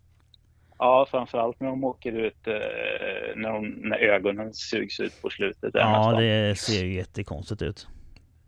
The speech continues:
Speaker 2: Det är inte så
Speaker 1: Ja,
Speaker 2: snyggt.
Speaker 1: men
Speaker 2: Det var inte
Speaker 1: lite
Speaker 2: så
Speaker 1: så.
Speaker 2: snygga effekter på den tiden.
Speaker 1: Ja, det var faktiskt inte det.
Speaker 2: Nej, det är ju samma
Speaker 1: Det
Speaker 2: sak i Spawn när man ser djävulen där och han, han rör inte ens på munnen. Det är bara, man ser att det ser ut som en snorblobba som bara gungar omkring.
Speaker 1: Ja, fy fan.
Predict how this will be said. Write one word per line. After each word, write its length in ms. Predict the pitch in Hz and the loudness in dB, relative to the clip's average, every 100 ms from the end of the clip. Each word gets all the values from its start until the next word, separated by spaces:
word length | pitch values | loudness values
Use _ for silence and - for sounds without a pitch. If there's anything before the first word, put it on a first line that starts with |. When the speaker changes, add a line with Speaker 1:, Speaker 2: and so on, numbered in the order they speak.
| _ | _
Speaker 2:
Det 100 | - | 0
är 20 | 120 | 0
inte 120 | - | 2
så 100 | 120 | 6
Speaker 1:
Ja, 100 | 120 | 6
Speaker 2:
snyggt. 160 | 117 113 | 6 2
Speaker 1:
men 80 | |
Speaker 2:
Det 60 | 131 | 6
var 80 | 151 | 6
inte 40 | |
Speaker 1:
lite 60 | 147 | 6
Speaker 2:
så 60 | 135 | 2
Speaker 1:
så. 40 | |
Speaker 2:
snygga 180 | 139 123 | 4 4
effekter 360 | - 120 - | 4 -2 -2
på 100 | 123 | -2
den 100 | 101 | -2
tiden. 160 | 92 65 - - - _ _ _ _ _ - - _ | -4 -8 -14 -20 -20 _ _ _ _ _ -20 -20 _
Speaker 1:
Ja, 80 | - | 0
det 100 | 165 | 4
var 280 | 117 190 214 | 6 6 6
faktiskt 320 | 101 - - | 2 -4 -6
inte 220 | 104 - | -4 -2
det. 120 | 98 - | -2 -4
Speaker 2:
Nej, 220 | 127 117 | -2 2
det 80 | 127 | 6
är 20 | |
ju 80 | 131 | 6
samma 220 | 131 110 | 6 6
Speaker 1:
Det 60 | 117 | 6
Speaker 2:
sak 240 | 113 101 | 4 4
i 60 | - | 2
Spawn 360 | 117 110 117 | 2 4 4
när 80 | 113 | 4
man 120 | 110 | 2
ser 200 | 104 104 | 2 2
djävulen 500 | 101 104 95 92 107 | 4 4 4 2 2
där 260 | 104 85 90 | 2 2 0
och 180 | 87 87 | -2 -2
han, 260 | 98 101 104 | -2 0 0
han 140 | 101 | 0
rör 220 | 104 95 | 2 2
inte 140 | 117 101 | 2 2
ens 100 | 92 | 0
på 60 | 104 | 0
munnen. 320 | 95 90 123 | 0 2 2
Det 60 | |
är 40 | 110 | 4
bara, 400 | 101 95 92 101 | 4 2 0 0
man 120 | 107 | -2
ser 160 | - 101 | 0 0
att 60 | |
det 160 | 104 107 | 0 0
ser 220 | 120 120 | 2 4
ut 60 | 139 | 4
som 100 | 113 | 6
en 160 | 117 | 2
snorblobba 580 | 107 - 117 95 92 104 | 2 2 2 4 2 0
som 280 | 117 117 107 | 0 -2 0
bara 100 | 98 | 0
gungar 240 | 98 98 | 0 0
omkring. 260 | 95 92 113 - _ _ _ _ _ _ _ _ _ - - _ _ _ _ | 0 -2 -4 -8 _ _ _ _ _ _ _ _ _ -20 -20 _ _ _ _
Speaker 1:
Ja, 340 | - 151 - - - | 0 2 2 -4 -4
fy 60 | 139 | -4
fan. 280 | - - | 0 -2